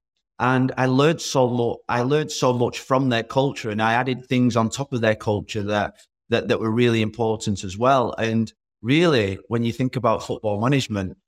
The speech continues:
the football side, the systems, the tactics are really down on the list in terms of what's really important. And I, I feel as if that's probably in business as well, is that, you know, the spirit, the togetherness, the, the connection with people,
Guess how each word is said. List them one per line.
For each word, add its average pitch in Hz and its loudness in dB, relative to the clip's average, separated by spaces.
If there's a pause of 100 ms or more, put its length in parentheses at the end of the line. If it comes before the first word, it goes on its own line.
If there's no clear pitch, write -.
(180)
the 123 -4
football 127 -2
side, 101 0
the 104 -8
systems, 120 -4
the 101 -10
tactics - -6
are 107 0
really 170 4
down 147 0
on 120 0
the 107 2
list 139 0
in 110 -8
terms 113 -6
of 107 -10
what's 117 -4
really 113 -4
important. 113 -4
And 113 -2
I, 120 -2
I 123 -4
feel 180 0
as 147 2
if 123 -6
that's 120 -2
probably 107 0
in 101 -2
business 113 -2
as 85 -14
well, 110 2
is 95 -4
that, 104 0 (440)
you 120 -6
know, 120 4
the 113 -2
spirit, 135 0
the 107 -8
togetherness, 120 0
the, 104 -2
the 107 2
connection 123 -2
with 113 -10
people, 117 0